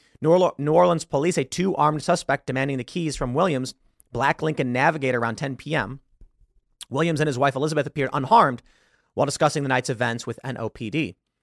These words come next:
When asked about the carjacking by a Fox reporter, he said, "It's been a long night. I'll get with you in the morning." I introduce you, via the Washington Examiner, to Jason Williams, the Soros-backed D A in New Orleans who protects criminals over citizens. And this is from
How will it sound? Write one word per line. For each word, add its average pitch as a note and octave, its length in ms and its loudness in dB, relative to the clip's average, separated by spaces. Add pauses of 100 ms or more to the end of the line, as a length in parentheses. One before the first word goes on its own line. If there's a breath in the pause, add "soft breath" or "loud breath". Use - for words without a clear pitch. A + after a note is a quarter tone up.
(160)
When C#3+ 140 -4
asked D3 280 2
about E3+ 80 0
the - 80 -2
carjacking D3+ 580 4
by C3+ 100 2
a A#2+ 40 0
Fox B2 300 2
reporter, F#3+ 360 4
he D#3 60 0
said, D3 180 0
"It's C3 60 -8
been B2+ 120 -4
a A#2 60 -4
long D3+ 260 2
night. C3 240 -2
I'll - 80 -6
get G#2+ 120 -10
with C3 140 -10
you G#2+ 80 -8
in G#2 80 -8
the G#2+ 80 -10
morning." B2+ 300 -10 (720)
I A3 140 4
introduce C4+ 560 2
you, A#3 340 2 (240)
via C#3+ 200 -2
the B2 80 -2
Washington A2+ 500 -2
Examiner, G2+ 460 -6
to E3 160 -4
Jason C3+ 380 -8
Williams, E3+ 420 -4 (440 soft breath)
the - 60 -2
Soros-backed A3+ 920 4
D B3 240 4
A B3+ 220 6
in D3+ 160 2
New F#3+ 120 6
Orleans G#3 440 8
who - 80 -4
protects - 460 0
criminals F#3+ 420 0
over C3 260 0
citizens. G#2+ 600 -6 (500)
And A#2+ 200 -2
this G3 160 0
is G#3+ 120 -4
from C#3 460 2